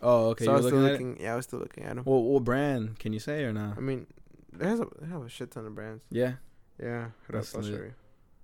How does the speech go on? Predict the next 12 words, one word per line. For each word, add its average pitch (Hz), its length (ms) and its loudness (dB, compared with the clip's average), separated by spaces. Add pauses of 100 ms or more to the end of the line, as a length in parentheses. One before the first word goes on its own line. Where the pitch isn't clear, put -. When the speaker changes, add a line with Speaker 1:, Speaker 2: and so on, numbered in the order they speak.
(1400)
Speaker 2:
Down 160 640 -2 (200)
bad. 127 500 -6 (100)
It's 139 280 -8
like, 139 260 2 (520)
fuck, - 140 -12
where's 131 180 -14
it 143 80 -16
at? 127 100 -16 (2250)
Um, 127 1000 -6 (1900)
Shine 127 460 -8
Graphic? 165 600 -12
No, 117 200 -10